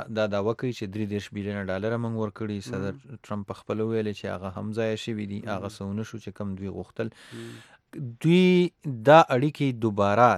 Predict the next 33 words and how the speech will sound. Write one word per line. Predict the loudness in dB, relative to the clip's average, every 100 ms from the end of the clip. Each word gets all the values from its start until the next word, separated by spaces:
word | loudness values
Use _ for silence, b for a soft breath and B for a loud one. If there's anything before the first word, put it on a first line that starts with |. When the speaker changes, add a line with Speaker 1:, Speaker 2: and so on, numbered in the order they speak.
| 0
Speaker 1:
تازه | -4 -4
کول | -4 0 0
غواړي، | 2 2 2 -2
پراخه | -4 -4 -6
کول | -4 -2
غواړي | 0 2 2 0
او |
که | -4 -6
نه، | -4
دا | -2 -2
هم |
نه | 0 -2
ده |
معلومه. | -2 -4 -4 -6 -10 -14 b b b b
دویمه | -4 0 2 0
خبره | -2 0 0
دا | 2 2
ده | 2 -2
چې | -4 -4
د | -4
پاکستان | -6 -6 -6 -10 -6 -4 -4 -8 _ b b b b -14
د | -12
سیکیورټي | -10 -6 -4 -4 -4 -8
اسټابلیشمنټ | -6 -2 -2 -2 -6 -6 -6 -6
چې | -10 -8
کومې | -6 -6 -4
ارادې | -4 -4 -4 -6 -6
دي | -6 -4
یا | -4
کومې | -6 -10 -10 -8
خبرې | -8 -6 -6
دي، | -8 -12 b b b -12 -8
نو | -4